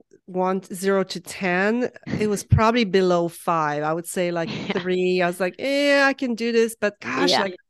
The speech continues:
Speaker 1: my accent
Speaker 2: Yeah.
Speaker 1: is so strong sometimes. Like, who's gonna
Speaker 2: Yeah,
Speaker 1: listen
Speaker 2: yeah.
Speaker 1: to it? Yeah.
Speaker 2: Yeah.
Speaker 1: So I would say
Speaker 2: Yeah.
Speaker 1: below five.
Speaker 2: Below five, because the stories
Speaker 1: <laughs>
Speaker 2: come up in our ma-, mind.
Speaker 1: Yes.
Speaker 2: We're like, "Oh, the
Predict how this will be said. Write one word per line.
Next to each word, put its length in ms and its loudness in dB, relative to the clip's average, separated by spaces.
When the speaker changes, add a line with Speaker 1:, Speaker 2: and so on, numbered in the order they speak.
Speaker 1:
my 100 0
accent 480 2
Speaker 2:
Yeah. 140 4
Speaker 1:
is 120 -8
so 220 -2
strong 420 -2
sometimes. 800 0
Like, 160 -4
who's 120 -10
gonna 180 -4
Speaker 2:
Yeah, 40 -2
Speaker 1:
listen 300 0
Speaker 2:
yeah. 60 -2
Speaker 1:
to 180 0
it? 340 0
Yeah. 300 -4
Speaker 2:
Yeah. 200 -10
Speaker 1:
So 80 -2
I 160 2
would 140 2
say 180 2
Speaker 2:
Yeah. 100 2
Speaker 1:
below 360 0
five. 440 -8
Speaker 2:
Below 360 4
five, 460 -2
because 280 -2
the 260 0
stories 520 0
Speaker 1:
<laughs> 80 -8
Speaker 2:
come 200 2
up 160 2
in 120 -2
our 200 2
ma-, 280 -2
mind. 520 -2
Speaker 1:
Yes. 80 -12
Speaker 2:
We're 60 -2
like, 240 0
"Oh, 260 -10
the 160 -6